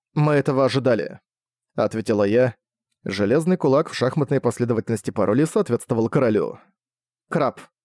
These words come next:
получи информацию и уходи». «Я не такая дура!»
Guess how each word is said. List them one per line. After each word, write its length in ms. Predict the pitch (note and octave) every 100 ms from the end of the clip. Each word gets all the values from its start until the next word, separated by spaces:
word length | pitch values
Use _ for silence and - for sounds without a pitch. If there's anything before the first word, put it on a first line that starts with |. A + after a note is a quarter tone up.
| _
получи 340 | D3+ C3 B2+ D#3+
информацию 540 | D#3+ F3 B2+ - C3+
и 40 |
уходи». 360 | B2 C#3 A2 G#2 - _ _ _ _ _ -
«Я 280 | D#3 E3+
не 120 | E3 E3+
такая 520 | E3+ D#3 D3 F3 A#3+
дура!» 640 | C4 A3+ C3 G#2 F2 -